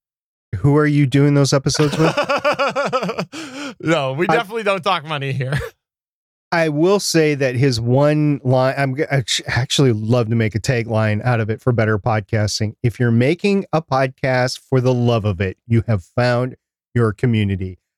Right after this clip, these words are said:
Speaker 1: I have never heard a more apt description of the better podcasting community than Garrett said right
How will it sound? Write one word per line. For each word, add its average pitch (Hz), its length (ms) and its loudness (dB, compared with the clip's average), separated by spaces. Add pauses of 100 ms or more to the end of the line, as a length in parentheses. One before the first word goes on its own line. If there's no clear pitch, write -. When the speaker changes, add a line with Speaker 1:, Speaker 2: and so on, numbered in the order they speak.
(100)
Speaker 1:
I 127 80 0
have 120 220 -2
never 143 600 2
heard 143 380 2
a 127 80 2
more 123 400 0
apt 131 320 -4
description 135 760 0 (300)
of 120 120 0
the 113 100 2
better 120 340 0
podcasting 120 1040 -2
community 107 640 2 (280)
than 107 220 0
Garrett 110 400 0
said 104 280 0
right 104 220 0